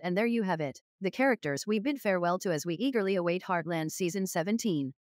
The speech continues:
While their absence may leave a void, the show continues to captivate viewers with its heartwarming storylines and the enduring bonds of the Fleming Bartlett family. Make sure to subscribe to our channel for more Heartland updates and join us in celebrating the new season when it finally airs.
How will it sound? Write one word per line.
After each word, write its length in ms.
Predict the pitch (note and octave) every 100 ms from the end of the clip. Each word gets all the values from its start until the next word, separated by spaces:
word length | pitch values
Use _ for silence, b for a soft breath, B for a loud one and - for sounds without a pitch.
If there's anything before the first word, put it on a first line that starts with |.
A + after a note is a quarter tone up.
| -
While 200 | G#3+ A3
their 200 | G3+ G3+
absence 420 | C#4+ - C4 A3+
may 160 | F#3+
leave 180 | F#3+ G#3+
a 60 | F3+
void, 300 | G3 E3 C3+ _ _
the 80 | F3+
show 300 | - G#3+ C4
continues 480 | A3+ G3+ E4 C#4+
to 120 | - F#3+
captivate 520 | A#3 B3 G3 E3+ D#3+
viewers 380 | F3+ F3 C#3 F3+
with 120 | E3+
its 140 | D#3+
heartwarming 540 | - C4+ C4 F3 E3 E3
storylines 680 | - E3 D3 D3+ D3 C#3 -
and 100 | F3
the 120 | F3+
enduring 400 | G3+ G#3 C4 C4
bonds 280 | F3+ D3+ D3
of 80 | D#3
the 80 | D3+
Fleming 360 | - B3 F#3
Bartlett 360 | D#3+ D#3+ E3 D#3+
family. 400 | F3+ D#3+ C#3+ C3+ E3+
Make 220 | E3+ F#3+
sure 200 | - G#3+
to 120 | G3+ F#3
subscribe 520 | F#3 E3+ F#3 E3+ E3+
to 100 | F3
our 120 | D#3+
channel 360 | D3+ E3+ D#3+ E3
for 120 | E3+
more 220 | D#3+ E3+
Heartland 460 | F3 F#3+ F3+ E3 D#3+
updates 480 | F3 - D3 C3 -
and 140 | F3+
join 240 | E3 A#3 C#4+
us 200 | D#3+ D3+
in 140 | F#3+
celebrating 640 | F#3 C4+ D4 G3+ F3+ F3
the 80 | E3+
new 160 | F3 C#4
season 460 | - F3 D3 C#3+
when 100 | D#3
it 140 | F3+ G3+
finally 420 | A#3+ G#3+ E3+ F#3+
airs. 380 | D#3+ C#3 C3